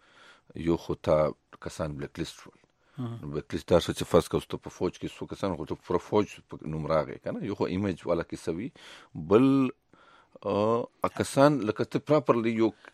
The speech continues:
Speaker 2: د، د، د نړۍ نور خلک ور سره بیا، آ، که تعلق ساتي، نو امریکا به بیا هغوی ته هم زما په خیال وي چې
Speaker 1: وګوره،
Speaker 2: قانوني طور چې
Speaker 1: وګوره،
Speaker 2: تاسو تعلق
Speaker 1: خو،
Speaker 2: نه شئ
Speaker 1: خو دا خو ما سه یو مثال تاسو ته درکو.
Speaker 2: اها.
Speaker 1: خو نور داسې کیسې،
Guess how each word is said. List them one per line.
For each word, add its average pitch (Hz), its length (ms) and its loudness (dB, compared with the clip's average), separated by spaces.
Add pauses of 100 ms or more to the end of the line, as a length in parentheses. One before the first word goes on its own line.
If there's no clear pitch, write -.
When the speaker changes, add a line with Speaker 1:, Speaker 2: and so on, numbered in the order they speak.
Speaker 2:
د، 165 40 10
د، 170 300 8
د 190 180 10
نړۍ 220 220 12
نور 233 260 12
خلک 220 300 6 (180)
ور 160 360 0
سره 147 180 0
بیا، 165 260 6
آ، - 540 -4
که 135 80 -2
تعلق 147 340 6
ساتي، 151 280 2
نو 165 140 2
امریکا 143 480 2
به 143 120 0
بیا 156 180 4
هغوی 170 160 2
ته 202 120 -2
هم 135 160 0
زما 139 200 -2
په 135 160 -4
خیال 151 160 2
وي 196 120 4
چې 254 100 2
Speaker 1:
وګوره، 123 260 2
Speaker 2:
قانوني 160 280 10
طور 165 180 8
چې 117 80 0
Speaker 1:
وګوره، 160 160 8
Speaker 2:
تاسو 110 120 10
تعلق 143 280 4
Speaker 1:
خو، 139 60 -2
Speaker 2:
نه 123 60 4
شئ 110 240 4
Speaker 1:
خو 113 60 4
دا 98 140 6
خو 110 100 -2
ما 104 120 6
سه - 140 -6
یو 95 80 2
مثال 87 280 0
تاسو - 300 -4
ته 65 60 -10
درکو. 71 280 -10 (180)
Speaker 2:
اها. 135 240 -2 (580)
Speaker 1:
خو 87 80 -4
نور 101 240 4
داسې 107 280 2 (220)
کیسې، - 240 -6